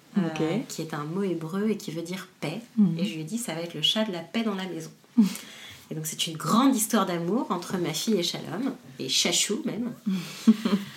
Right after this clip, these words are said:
Speaker 1: Euh, donc voilà, donc on s'est construit une petite maison comme ça, avec, euh, beaucoup de musique, avec un piano, avec un chat, euh, et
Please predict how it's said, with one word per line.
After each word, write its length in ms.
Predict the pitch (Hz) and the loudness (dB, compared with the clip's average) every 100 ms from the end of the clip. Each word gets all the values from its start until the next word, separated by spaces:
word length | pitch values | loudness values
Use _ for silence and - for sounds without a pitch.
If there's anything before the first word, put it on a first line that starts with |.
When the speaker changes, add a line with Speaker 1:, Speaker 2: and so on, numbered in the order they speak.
| - - | -14 -8
Speaker 1:
Euh, 500 | 175 170 160 160 156 | -2 2 4 2 2
donc 200 | 156 202 | 2 4
voilà, 300 | 220 240 185 | 6 6 6
donc 200 | 220 214 | 4 0
on 240 | 185 170 180 | 0 -2 0
s'est 180 | - 214 | 0 0
construit 460 | 220 214 - 269 | 2 2 2 2
une 140 | 247 240 | 2 6
petite 260 | 233 240 | 4 6
maison 320 | 208 196 202 247 | 4 4 2 0
comme 160 | 196 | -4
ça, 200 | 175 - 147 185 196 | -4 -6 -6 -6 -6
avec, 300 | 156 156 - | -8 -10 -8
euh, 120 | 147 | -6
beaucoup 360 | 151 185 - 240 | -4 -6 -4 0
de 40 | |
musique, 480 | 220 165 151 196 220 | 2 2 -2 -2 0
avec 280 | 208 170 170 | -2 -2 -2
un 80 | 214 | -4
piano, 540 | 214 196 160 143 185 | -2 -4 -4 -4 -4
avec 260 | 190 185 185 | -4 -6 -6
un 140 | 180 | -4
chat, 240 | - - 147 165 208 202 160 | -4 -2 -4 -4 -6 -6 -6
euh, 200 | 151 151 151 - - - - - - | -6 -8 -12 -16 -16 -18 -20 -18 -6
et 1080 | 170 151 147 143 139 - - - - - | -4 -2 -2 -2 -2 -4 -8 -8 -10 -10